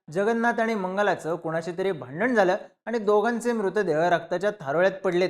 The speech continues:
हे सांगितलं. यानंतर सूरज लगेच घटनास्थळी पोचला. त्यानं मंगला आणि जगन्नाथचे मृतदेह बघितल्यानंतर लगेच पोलिसांना याबाबतची माहिती दिली.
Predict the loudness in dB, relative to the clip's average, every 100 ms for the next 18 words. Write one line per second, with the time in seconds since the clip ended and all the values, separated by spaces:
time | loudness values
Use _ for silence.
0 | -2 -12 -4 -2 -2 0 -2 -2 -8 -4
1 | -2 -2 -4 -4 -4 -4 -4 -2 0 -2
2 | -2 -4 -4 -4 -4 -2 -2 -2 -2 -2
3 | 0 -2 -4 _ _ -2 0 0 2 2
4 | 2 2 0 0 -2 -4 -4 -4 -4 -2
5 | 0 0 -2 -2 0 0 2 2 0 -6
6 | _ 0 0 0 0 2 2 0 0 2
7 | 6 6 6 2 -2 -2 -2 0 0 0
8 | 0